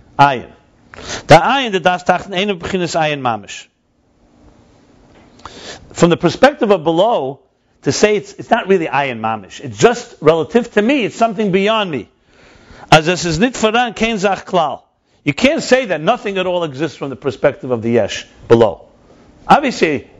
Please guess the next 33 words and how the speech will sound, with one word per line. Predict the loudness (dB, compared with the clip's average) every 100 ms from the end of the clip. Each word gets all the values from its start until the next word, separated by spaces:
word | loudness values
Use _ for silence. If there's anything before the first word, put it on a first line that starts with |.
| -2
you, | 0
you, | 2 0
we | 2
are | 0 0
part | -2 -2
of | -4
existence. | -8 -12 -16 -20 -20 -20 _ _ _ _ _ _ -20 -10
Like | 2
he | 2
spoke | 6 6 6
earlier | 2 0
about | 2 0 2
bittul, | 0 0 -4
that | -2
the | 0
bittul | 0 0 -2 -2
at |
the | -2
end | -6
of | -6
the | -2
day | 0 0 -2 -8 _ _ _
is | 0 2
a |
bittul | 4 2 4
b'mitziyuse | 2 0 0 0 0 -4 -14 _ _ _ _ -20 -20 -20 -20 -20 -20 -20 -20 -20 -20 _ _ _ -20 _ 2
in | 2
his | 4
existence. | 0 0 -2 -2 -12 -12 -12 _ _ _ _ _ _ _ -20 -20 -20 -10
Shari | 2 2 4
hu | 2
makar | 2 0 -2
liyesh, | -2 0 0 0 -2 -6